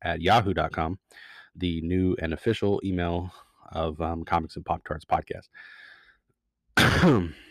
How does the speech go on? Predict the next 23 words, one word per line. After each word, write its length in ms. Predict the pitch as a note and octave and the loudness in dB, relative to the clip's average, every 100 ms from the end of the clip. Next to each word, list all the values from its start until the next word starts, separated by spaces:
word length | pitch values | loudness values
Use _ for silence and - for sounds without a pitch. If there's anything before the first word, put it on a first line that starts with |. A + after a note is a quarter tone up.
| F#2+ | -2
We 100 | A2 | 2
don't 120 | A#2 | 4
have 100 | A#2 | 4
any 100 | A2+ | 2
tiers 300 | - A2+ G#2+ | 4 2 4
slated 260 | A2 G#2+ G#2 | 2 2 2
right 180 | G#2 | 2
now. 300 | G2+ G2+ G2 - - - - | 2 0 0 -4 -18 -18 -6
We 120 | F2 | -2
do 80 | G2 | 0
know 160 | G2 | 2
that 100 | F#2 | 2
we're 80 | F2+ | 0
gonna 140 | F2+ E2+ | -2 -2
be 120 | F2 | 0
doing 300 | F2+ F2+ F2 | 0 0 -2
some 240 | - F2 | -4 -2
really 180 | F#2 F2 | 0 2
awesome 300 | E2 - E2 | 0 -2 -2
giveaways 540 | G#2+ G#2+ G#2 G2+ G2 - | 0 2 4 4 2 -2
for, 380 | - F2 E2 | -4 0 0
for 180 | D#2 - | -4 -12
donations 680 | - E2 F2 G#2 F2+ E2+ E2+ | -6 -4 -2 -2 -2 -4 -6